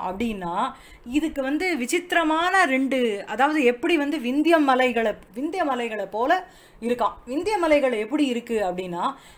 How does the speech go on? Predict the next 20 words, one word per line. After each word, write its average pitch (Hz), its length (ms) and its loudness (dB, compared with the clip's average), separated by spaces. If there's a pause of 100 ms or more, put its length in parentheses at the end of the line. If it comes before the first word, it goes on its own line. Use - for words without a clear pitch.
அவைகளுக்கு 302 600 2
எப்படி 339 380 2
வந்து 294 280 2
அந்த 269 220 2
ரக்கை 202 500 2
இருந்ததோ, 202 540 0
பக்ஷம் 285 400 2
இருந்ததோ, 214 500 -4 (360)
அதுபோல 240 1080 4 (300)
இந்த 302 720 2 (180)
யானை 254 520 4
மேல 240 640 4
இந்த 240 240 -2
விசித்திரமான 294 800 2
பலவிதமான 302 920 4
கலரோட 277 460 4
இருக்கின்ற 233 720 -2 (340)
அந்த 226 420 -4
கம்பளத்தை 294 500 2
போட்டதுனால, 190 1040 -4